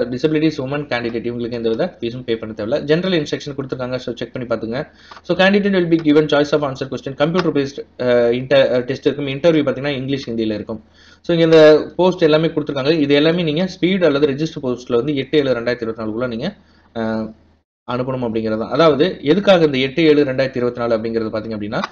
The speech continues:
selection process for the post of scientific officer, scientific officer இ டி, scientific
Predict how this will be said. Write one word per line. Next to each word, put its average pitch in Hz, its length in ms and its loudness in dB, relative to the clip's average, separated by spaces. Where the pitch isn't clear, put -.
selection 208 440 0
process 175 340 0
for 151 160 2
the 143 120 0
post 147 240 2
of 160 120 2
scientific 143 420 -4
officer, 131 440 0
scientific 135 420 -6
officer 123 400 -2
இ 160 240 2
டி, 147 140 2
scientific 147 600 -6